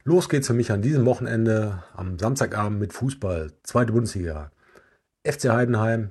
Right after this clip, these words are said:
gegen Hamburger S V. Mein Tipp, mehr als zwei Komma fünf Tore. Warum? Spitzenspiel der zweiten Liga. Die Nummer zwei tritt beim ersten Verfolger an.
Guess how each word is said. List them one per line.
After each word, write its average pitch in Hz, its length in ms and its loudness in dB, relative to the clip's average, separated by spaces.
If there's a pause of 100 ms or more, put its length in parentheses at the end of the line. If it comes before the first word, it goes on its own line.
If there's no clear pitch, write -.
(140)
gegen 90 340 -6
Hamburger 110 300 0
S 92 100 -4
V. 82 320 -6 (560)
Mein 95 280 -6
Tipp, - 280 -8 (520)
mehr 92 380 -2
als 87 200 -10
zwei 104 200 -2
Komma 98 160 -4
fünf 113 200 -6
Tore. 92 420 -2 (520)
Warum? 92 520 -4 (920)
Spitzenspiel 160 520 -2
der 131 120 6
zweiten 113 240 4
Liga. 87 500 0 (100)
Die 135 120 0
Nummer 139 200 4
zwei 151 240 4
tritt 139 300 -4
beim 98 200 -2
ersten 110 360 -4
Verfolger 123 400 4
an. 78 180 -10